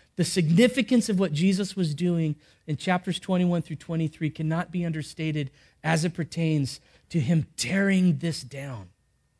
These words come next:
doing away with it and pronouncing himself as king, showing himself as king, showing himself as the fulfillment. And, and again, as I said, there's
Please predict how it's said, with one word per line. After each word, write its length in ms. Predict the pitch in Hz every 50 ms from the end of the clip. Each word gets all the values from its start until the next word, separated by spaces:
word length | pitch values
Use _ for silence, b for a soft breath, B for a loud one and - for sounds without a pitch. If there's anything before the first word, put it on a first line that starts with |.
| _ _ _ _ _ _ _ _ _ _ _ _ _ _ _ _ _ _ _ _ _ _ _ _ _ _ _ _ _ _ _ _ _ _ _ _ _ _ _ _ - 123 -
doing 380 | - 202 233 262 262 254 247 240
away 320 | 226 214 202 202 208 220
with 240 | 214 214 190 - -
it 160 | 151 139 -
and 160 | - 160 147 -
pronouncing 640 | - 180 180 175 190 208 247 240 - - 226 202
himself 600 | 185 208 208 190 - - - 175 165 - - - -
as 180 | 143 - - - _
king, 440 | - - - 214 196 170 143 123 120 b b b b b b
showing 540 | b - - - 233 233 254 269 277 269 254
himself 680 | 220 220 208 190 196 - - 202 175 160 143 - - _ _ _ _ -
as 220 | 165 165 - -
king, 520 | - - - 220 214 202 180 151 135 127 - b b b b b
showing 480 | b - - - 247 254 277 277 262 247
himself 500 | 247 240 220 214 - 247 226 208 208 -
as 140 | 190 151 151
the 60 | 180
fulfillment. 680 | - - 170 - - - - 233 233 240 226 208 180 170
And, 120 | 185 185
and 220 | 196 196 202 202
again, 240 | 208 202 185 240 240
as 140 | 240 214 -
I 80 | 202 180
said, 260 | - - 240 233 185
there's 220 | 202 190 - -